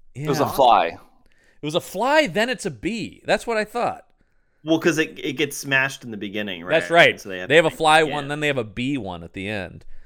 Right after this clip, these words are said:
Speaker 1: But
Speaker 3: Yeah.
Speaker 1: these, <laughs> it's not, it's way bigger than a normal fly. It's clearly made of metal, and people are acting like, yeah, get this
Speaker 3: I mean,
Speaker 1: fly
Speaker 3: they're
Speaker 1: outta here.
Speaker 3: technically hornets that large, but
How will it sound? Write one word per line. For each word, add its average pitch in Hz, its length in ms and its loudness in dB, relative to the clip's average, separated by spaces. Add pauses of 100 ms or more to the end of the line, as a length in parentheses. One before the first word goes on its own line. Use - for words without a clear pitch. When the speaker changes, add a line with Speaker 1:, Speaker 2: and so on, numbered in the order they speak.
(420)
Speaker 1:
But 165 240 4
Speaker 3:
Yeah. 160 100 -8
Speaker 1:
these, 240 240 0 (400)
<laughs> - 400 -18
it's - 260 -2
not, - 100 -4 (520)
it's - 280 -2 (240)
way 190 320 0
bigger 202 380 2
than 165 140 -4
a 156 60 -4
normal 143 300 -4
fly. 117 280 0
It's 127 140 -2
clearly 175 460 -2
made 127 220 0
of 123 80 -8
metal, 110 600 -6
and 123 180 -10
people 165 280 -4
are 127 140 0
acting 120 420 0
like, 98 420 -8
yeah, 98 280 -2 (1040)
get - 160 0
this 220 120 0
Speaker 3:
I 139 40 -4
mean, 139 80 -4
Speaker 1:
fly 160 240 8
Speaker 3:
they're 113 120 6
Speaker 1:
outta - 120 0
here. 185 140 -2
Speaker 3:
technically 143 200 -2
hornets 139 400 -4
that 117 240 -2
large, 113 480 -4
but 104 120 -14